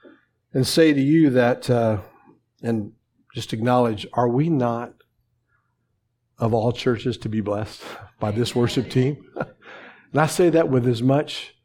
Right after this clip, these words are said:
veracity as I can muster in my heart. I, uh, there's an anointing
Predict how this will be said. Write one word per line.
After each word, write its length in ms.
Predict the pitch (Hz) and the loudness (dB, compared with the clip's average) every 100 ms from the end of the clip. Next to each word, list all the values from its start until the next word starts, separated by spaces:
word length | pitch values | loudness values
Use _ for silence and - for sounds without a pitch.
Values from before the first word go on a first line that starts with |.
| _ | _
veracity 560 | 123 123 135 135 123 123 | 0 2 2 0 -2 -2
as 120 | 113 | -2
I 100 | 117 | -4
can 160 | 127 117 | -2 -4
muster 300 | 113 - 110 | -4 -6 -6
in 40 | |
my 140 | 110 | -4
heart. 280 | 104 113 110 | -4 -4 -2
I, 220 | 113 120 120 _ _ _ _ _ _ _ _ _ - | -2 -2 -6 _ _ _ _ _ _ _ _ _ -10
uh, 140 | 101 | -4
there's 240 | 120 135 | 0 0
an 100 | 123 | 0
anointing 800 | 113 117 131 139 135 131 127 123 | -2 0 2 0 0 0 0 -4